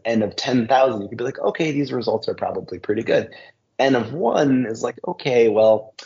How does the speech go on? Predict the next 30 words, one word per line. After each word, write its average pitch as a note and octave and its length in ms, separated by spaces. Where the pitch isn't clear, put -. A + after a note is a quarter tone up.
it - 240
worked D3 360
for - 260
one G#2 420
person. F2+ 460
Will G#2+ 240
it A2+ 120
work D3+ 320
for G2+ 120
ten G2 220
thousand? F2 500
I F#2+ 80
don't A2 200
know." E2+ 440
But A2 200
if - 160
there's G#2 260
ten C3+ 320
thousand G#2 440
people A#2 300
who G#2 220
each - 320
do B2 280
an G#2 200
N A2 160
of A2 160
one G2+ 220
study - 340
on F#2+ 200
themselves, G#2+ 720